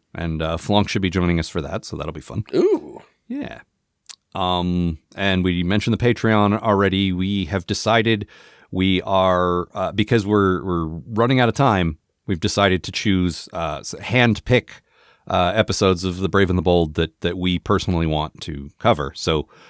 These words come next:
Speaker 1: this month we have done, uh, Emperor Joker, which was my pick, and, uh, The Knights of Tomorrow, which was Maggie's, and, and we're doing,
Speaker 2: Mm-hmm.
Speaker 1: we're doing that for the rest of the time. So, uh, uh, again, patreon dot com slash algar. We would very much appreciate it. Uh,
Speaker 2: Yeah.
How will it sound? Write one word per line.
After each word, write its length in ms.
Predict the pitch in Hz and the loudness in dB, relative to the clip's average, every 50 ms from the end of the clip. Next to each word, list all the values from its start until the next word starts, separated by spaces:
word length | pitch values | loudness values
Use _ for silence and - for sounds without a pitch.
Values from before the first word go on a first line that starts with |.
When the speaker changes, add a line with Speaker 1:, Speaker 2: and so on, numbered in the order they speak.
| - _ - | -20 _ 0
Speaker 1:
this 180 | 95 101 - - | 0 0 2 4
month 280 | 107 95 90 - - - | 4 2 2 2 -2 -6
we 200 | 110 98 92 85 | -2 -2 0 0
have 160 | 82 85 80 | -2 -4 0
done, 440 | - 90 87 82 78 78 76 71 - _ - | 2 4 4 4 2 0 -2 -4 -6 _ -12
uh, 260 | 71 73 73 71 60 - _ _ | -10 -10 -10 -10 -12 -16 _ _
Emperor 320 | - 123 110 - 107 101 95 | 0 0 2 4 4 4 4
Joker, 480 | 80 - 110 107 98 - 104 98 95 | 4 4 2 2 4 4 2 2 2
which 160 | 90 85 - - | 2 0 -2 -4
was 100 | 80 - | -4 0
my 160 | 87 87 85 | 0 0 0
pick, 320 | - - 85 76 - - - | 0 0 -2 -2 -2 -4 -10
and, 280 | 82 80 69 69 69 69 | -8 -8 -8 -8 -10 -10
uh, 120 | 71 73 | -12 -8
The 100 | 73 82 | -4 -2
Knights 240 | 85 90 90 - - | -2 -2 -2 -2 -6
of 80 | 80 | -12
Tomorrow, 380 | - - 85 87 92 85 80 76 | -8 -6 -2 0 2 2 2 0
which 140 | 73 76 - | -2 -6 -8
was 120 | 82 73 - | -10 -6 -2
Maggie's, 440 | 101 113 113 82 76 71 67 - | 0 0 0 0 -2 -8 -10 -12
and, 200 | - 85 80 76 | -10 -10 -10 -8
and 120 | - 85 82 | -8 -6 -4
we're 80 | 85 | -2
doing, 240 | 82 92 90 87 78 | 2 2 4 4 2
Speaker 2:
Mm-hmm. 180 | 73 - 135 135 135 - _ _ _ _ | 0 -4 -6 -10 -12 -14 _ _ _ _
Speaker 1:
we're 100 | - 92 | -4 0
doing 180 | 85 110 107 104 | 2 2 2 2
that 140 | 98 90 - | 2 0 -2
for 100 | - 95 | -2 0
the 80 | 92 | 0
rest 200 | 87 85 - - | 0 0 -2 -4
of 60 | 87 | -6
the 40 | 82 | -6
time. 340 | - - 73 60 55 55 - - | -4 -4 -6 -6 -8 -14 -14 -12
So, 300 | - 82 71 65 62 58 | -10 -10 -10 -10 -10 -12
uh, 220 | 55 52 50 52 - _ _ _ _ _ _ _ _ _ _ _ _ - | -12 -12 -14 -16 -18 _ _ _ _ _ _ _ _ _ _ _ _ -20
uh, 140 | - - 50 - - _ - 151 - | -20 -20 -20 -20 -20 _ -20 -16 -8
again, 300 | - 117 101 95 71 69 | -6 0 0 0 0 0
patreon 460 | - - 90 85 - - 87 87 85 80 | -4 0 0 0 2 2 2 4 4 4
dot 140 | 80 73 | 2 0
com 220 | - - 73 73 71 | 0 -4 -6 -6 -6
slash 260 | - 78 64 - - | -6 -6 -6 -6 -6
algar. 380 | - 71 85 76 78 78 76 71 | -4 -4 -4 0 0 0 0 0
We 120 | 67 67 | -2 -6
would 120 | 69 73 71 | -8 -6 -4
very 160 | 73 71 76 | -4 -2 -2
much 160 | 71 71 - | -4 -6 -8
appreciate 420 | - - 98 85 - - 87 85 82 | -2 0 0 0 2 2 2 4 4
it. 120 | 80 78 - - - - - - | 2 -2 -4 -16 -20 -20 -16 -6
Uh, 240 | - 80 78 73 71 - | -4 -2 0 0 -2 -2
Speaker 2:
Yeah. 80 | - | -6